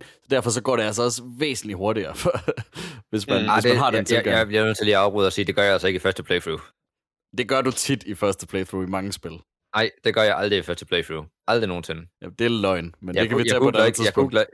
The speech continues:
Speaker 3: jeg googler ikke, før jeg spiller spillet. Det eneste tidspunkt, jeg nogensinde har gjort det,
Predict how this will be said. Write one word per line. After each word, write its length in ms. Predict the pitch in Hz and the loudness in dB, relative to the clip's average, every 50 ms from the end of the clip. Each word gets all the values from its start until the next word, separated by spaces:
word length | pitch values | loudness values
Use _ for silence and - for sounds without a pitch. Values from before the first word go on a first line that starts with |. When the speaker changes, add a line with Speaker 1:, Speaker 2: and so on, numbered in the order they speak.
| _ - | _ -4
Speaker 3:
jeg 100 | - 104 | -4 0
googler 260 | 98 135 143 123 113 | 0 0 2 4 2
ikke, 120 | 113 113 - | 2 2 2
før 100 | - 127 | 2 4
jeg 120 | 104 92 - - | 4 2 0 -2
spiller 180 | 98 92 95 95 - | -2 -2 -2 -2 -2
spillet. 220 | 101 92 90 82 85 - - - | -4 -4 -4 -4 -4 -8 -6 -6
Det 60 | 110 - | -2 0
eneste 340 | 139 151 156 147 - 123 | 0 0 0 0 -2 -4
tidspunkt, 460 | 101 - 135 139 135 - - 110 110 101 | -2 0 0 0 0 2 0 0 2 2
jeg 80 | 101 | 2
nogensinde 320 | 107 120 127 123 - 120 107 | 2 2 0 0 -2 -2 -2
har 60 | 98 | -2
gjort 300 | 87 110 117 117 110 - | 0 2 4 4 2 2
det, 220 | - 90 85 90 | 2 0 0 0